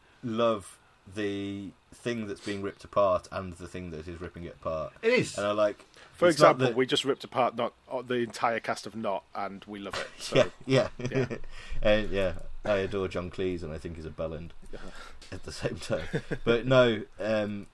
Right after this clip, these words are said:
Speaker 1: like, The Good Life isn't a particular favourite of mine, but I don't mind it.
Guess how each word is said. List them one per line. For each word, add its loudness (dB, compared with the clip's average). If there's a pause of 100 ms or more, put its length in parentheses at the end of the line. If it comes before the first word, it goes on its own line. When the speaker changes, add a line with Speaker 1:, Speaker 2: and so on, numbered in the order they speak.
Speaker 1:
like, -2
The 0
Good 2
Life -2
isn't -6 (160)
a -10
particular -6 (120)
favourite -4
of -16
mine, -8
but -6
I -8
don't -8
mind -4
it. -14